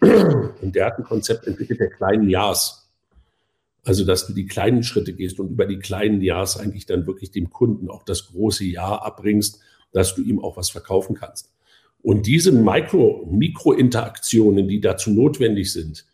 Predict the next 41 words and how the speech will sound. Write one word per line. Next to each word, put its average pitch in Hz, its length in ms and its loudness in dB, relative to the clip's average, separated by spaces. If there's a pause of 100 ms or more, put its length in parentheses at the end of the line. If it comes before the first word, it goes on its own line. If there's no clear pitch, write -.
(420)
das 113 200 6
ist - 140 0
der 101 80 4
Schlüssel 95 360 -4
meiner 80 260 -6
Meinung 76 340 -16
nach. - 380 -20
Und 104 100 -6
das - 200 -2
heißt 120 340 2
auch, 147 240 0
also 104 200 -2
ich, - 440 -10 (140)
da - 100 0
gibt's - 240 -8
Beispiele, 110 440 -2
die 98 100 -6
ich 95 100 -6
selber 104 220 4
erlitten 104 440 2
habe 120 280 -2
oder 95 180 -2
erlebt 98 340 0
habe. 120 360 0 (640)
Aber 107 140 6
es 107 120 2
gibt 127 200 -2
einige 165 320 4
Unternehmen, 147 440 4
die 131 100 2
es 123 140 0
wirklich 131 260 -4
schaffen, 127 280 0
mich 113 180 -2
vom 104 400 0 (400)
Interessiertsein 123 840 2
an 117 140 0
Informationen 113 880 0
bis 117 260 0
zum - 180 0
Kauf 139 460 -4